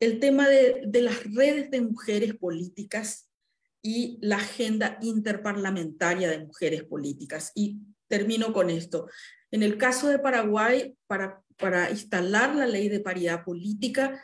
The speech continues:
nosotros hicimos lo que se llama y se sigue llamando el Grupo Impulsor de la Paridad,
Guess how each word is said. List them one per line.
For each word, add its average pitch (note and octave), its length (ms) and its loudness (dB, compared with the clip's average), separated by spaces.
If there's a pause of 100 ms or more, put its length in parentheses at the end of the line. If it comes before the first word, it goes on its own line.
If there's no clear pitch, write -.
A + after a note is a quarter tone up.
(320)
nosotros A#3 520 2
hicimos B3+ 480 2
lo A#3+ 160 2
que G3+ 100 -4
se G3 200 -4
llama G#3+ 500 2
y E3+ 100 -14
se E3+ 120 -14
sigue G3 260 -2
llamando G#3 580 2
el F#3 220 0
Grupo C4+ 480 0
Impulsor F#3+ 720 -2
de F#3+ 100 -2
la F#3 160 -4
Paridad, E3+ 520 -4